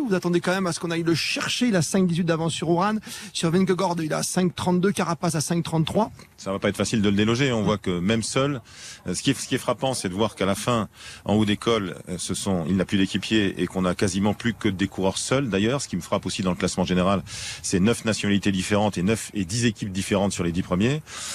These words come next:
Speaker 2: Maintenant, euh, on se demande parfois si certaines équipes, euh, ne, ne,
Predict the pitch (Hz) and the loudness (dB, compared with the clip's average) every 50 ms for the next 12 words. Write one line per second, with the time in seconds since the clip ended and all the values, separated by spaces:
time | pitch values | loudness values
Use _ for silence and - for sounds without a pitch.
0 | - - - - - - - 101 104 101 - 127 135 139 143 127 107 98 95 92 | -10 -12 -14 -16 -18 -10 -2 0 0 2 2 2 2 2 2 2 2 2 2 0
1 | 101 101 80 101 98 104 104 98 - 95 - - 123 127 120 - 104 92 - 87 | -2 -2 -2 0 0 0 0 0 -2 -2 -2 -2 -2 -2 0 -2 -2 -2 -2 -2
2 | - 120 104 95 90 98 90 - - 139 131 - - 98 92 92 90 90 90 90 | 0 0 0 2 2 0 -2 0 -2 -2 0 2 0 2 2 2 2 0 0 2
3 | 90 90 87 90 - - 98 95 | 2 2 0 0 0 0 0 0